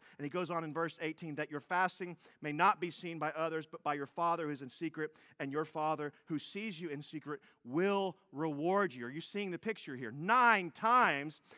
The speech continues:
in just a, a, a couple of chapters that Jesus is saying, "It's fine to live for a reward. That's a good thing. But make sure your reward comes from your Father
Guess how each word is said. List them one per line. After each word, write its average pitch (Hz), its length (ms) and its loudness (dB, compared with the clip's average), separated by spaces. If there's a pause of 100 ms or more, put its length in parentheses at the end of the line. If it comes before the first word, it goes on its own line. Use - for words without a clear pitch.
(120)
in 180 100 -2
just 185 200 -4
a, 160 260 0
a, 156 80 -4 (220)
a 156 60 -8
couple 240 260 2
of 214 220 0
chapters 226 580 4
that 170 140 -6
Jesus 185 440 -6
is 190 120 -4
saying, 226 280 0 (200)
"It's 202 160 -2
fine 311 420 10
to 294 80 2
live 277 240 4
for 240 220 6
a 226 180 6
reward. 214 460 6 (160)
That's 269 240 8
a 233 40 4
good 226 300 -2
thing. 147 400 2 (220)
But 220 120 0
make 233 240 2
sure 247 300 2
your 226 240 2
reward 208 560 4
comes 214 300 -4
from 190 120 -8
your 170 160 -4
Father 214 640 4